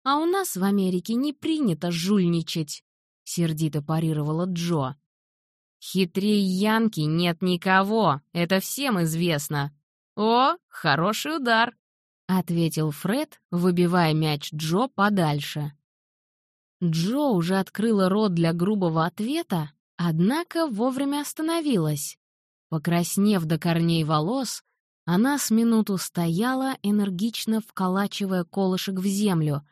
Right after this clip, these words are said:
а Фред тем временем нанёс ещё один удар и испустил торжествующий крик.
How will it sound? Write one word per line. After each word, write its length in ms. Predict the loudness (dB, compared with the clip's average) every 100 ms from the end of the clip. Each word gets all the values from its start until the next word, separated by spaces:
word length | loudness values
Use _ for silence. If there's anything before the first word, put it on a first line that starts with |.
| _ _ _
а 120 | -4
Фред 340 | -2 -2 -4 -4
тем 260 | -2 0
временем 560 | 2 0 0 -2 -4 -8 _ _
нанёс 500 | 0 2 2 0 -4
ещё 380 | -4 -6 -2 0
один 280 | 0 0 -2
удар 340 | -2 -2 -4 -6 _ -4
и 180 | -2 -2
испустил 680 | -4 -6 -6 -6 -4 -4
торжествующий 1120 | -2 -4 -2 -4 -4 -4 0 0 0 -2 -4
крик. 520 | -4 -2 -2 -2 -8